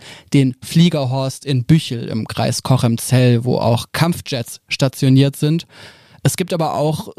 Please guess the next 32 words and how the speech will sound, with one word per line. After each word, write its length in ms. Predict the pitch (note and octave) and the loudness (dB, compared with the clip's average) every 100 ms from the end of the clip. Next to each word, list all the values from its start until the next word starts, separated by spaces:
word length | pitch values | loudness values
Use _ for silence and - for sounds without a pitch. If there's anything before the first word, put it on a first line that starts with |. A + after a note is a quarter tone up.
| - | 0
eher 220 | F3 F3+ | 2 2
so 160 | D#3 - | -4 -2
unbekannte 640 | A3 D4 A3 - F3 E3+ | 0 0 -2 -2 -4 -4
Standorte 720 | - D#3 F#3+ D3 E3 E3 D#3 - | -6 -6 -4 -4 -4 -2 -4 -2
wie 180 | C#3+ C#3+ | 2 4
Nassau, 680 | C3+ C#3+ F#3+ G3+ G3 G3 E3+ | 4 -2 -4 -2 0 0 0
wo 300 | D3 D3 G#2+ | 0 0 -2
das 260 | D3+ - D3+ | -6 -6 -6
Metallwerk 680 | D3 - F3+ F3+ E3 D#3 C3+ | -4 -2 -2 0 -2 -4 -2
Elisenhütte 760 | D3+ F#3+ B3+ D#3+ D#3 - E3 - - - | 0 2 2 2 0 0 -4 -4 -18 -2
Munition 560 | D#3 E3 D#3 - G#3 A#3 | 2 2 0 -4 -2 0
herstellt, 520 | D3 C#3+ - D#3 E3 | -2 -4 -4 -6 -4
unter 180 | D3+ B2+ | -6 -6
anderem 340 | C#3 C3+ C3 - | -4 -4 -6 -4
Patronen 560 | - - - E3 A3+ - | -6 -2 2 2 2 -2
für 140 | - | 0
die 80 | C#3+ | 2
Bundeswehr. 640 | D#3+ F#3 F#3+ F3+ F3 F3+ - - - - - - - | 2 0 -2 -2 0 -2 -6 -20 -20 -20 -20 -16 0
Und 220 | D#3+ D#3 | 0 0
der 460 | D3+ D3 C#3+ C#3+ C#3 | -2 0 0 -2 -2
Bundesverteidigungsminister 1400 | D3 E3 D3+ D3+ C3+ F#3+ F#3+ F#3 - E3+ E3+ - E3 C#3 | -2 -2 -2 -6 -4 -4 -2 -4 -2 -2 -2 -4 -6 -4
Boris 300 | C#3+ D3 - | -4 -4 -2
Pistorius 600 | D3+ - E3 D#3+ D#3 D3+ | -4 4 4 4 -2 -4
war 140 | D3 | -4
erst 220 | C#3+ - | -6 -8
kürzlich 480 | - E3+ - D3 - | -10 -8 -6 -8 -4
in 200 | C#3 B2+ | 0 2
Mayen 440 | A#2+ C#3+ F#3 F3+ | 2 0 -2 -4
und 160 | - C3 | -6 -8
hat 120 | D3 | -6
sich 140 | C#3+ - | -8 -4
dort 320 | C3+ C#3+ | -2 -2